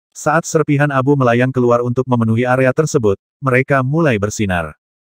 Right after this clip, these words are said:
Lampu yang bersinar lembut mulai saling mengunci, berubah menjadi layar. Terlihat di layar tidak lain adalah pemuda berjubah hitam. Patriark Huyan menatap layar yang terbentuk dari debu batu giok, dan matanya mulai bersinar terang.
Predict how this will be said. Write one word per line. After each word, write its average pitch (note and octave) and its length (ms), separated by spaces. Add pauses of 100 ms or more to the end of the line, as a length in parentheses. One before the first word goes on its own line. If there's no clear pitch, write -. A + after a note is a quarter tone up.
(420)
Lampu D#3 320
yang E3+ 160
bersinar C#3 400
lembut C3+ 360
mulai B2 280
saling C#3+ 320
mengunci, A#2+ 560 (160)
berubah C#3 480
menjadi B2+ 320
layar. F#2 480 (320)
Terlihat D#3+ 400
di E3 80
layar C#3+ 320
tidak B2+ 320
lain A#2+ 240
adalah B2 320
pemuda B2 400
berjubah B2+ 480
hitam. F#2 480 (480)
Patriark D#3+ 480
Huyan D3+ 200
menatap C3 360
layar B2 320
yang C3 160
terbentuk A#2+ 400
dari A#2 240
debu A#2 240
batu C#3 240
giok, G#2 320 (240)
dan C3+ 160
matanya B2+ 400
mulai C#3 320
bersinar A#2+ 480
terang. F2+ 400